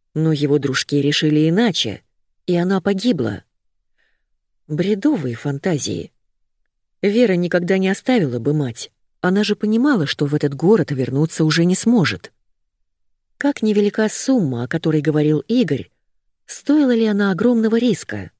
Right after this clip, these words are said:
и мук совести из заброшенной матери? Либо я вовсе не знаю свою подругу,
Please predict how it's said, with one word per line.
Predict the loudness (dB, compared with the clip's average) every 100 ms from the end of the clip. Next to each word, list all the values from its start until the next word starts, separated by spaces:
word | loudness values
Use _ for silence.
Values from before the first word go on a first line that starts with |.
| -2
и | 2
мук | 2 0
совести | 0 0 2 0 -2 -2
из | 0
заброшенной | 0 2 0 2 0 0
матери? | 0 -2 -4 -8 -14 _ _ _ _ _ _ _ _ _ _ _ _ -4
Либо | 0 0 0
я | 0 0
вовсе | 0 -2 -4
не | -4
знаю | -2 0 2 0
свою | -2 -2 -2
подругу, | -2 0 2 0 -2 -10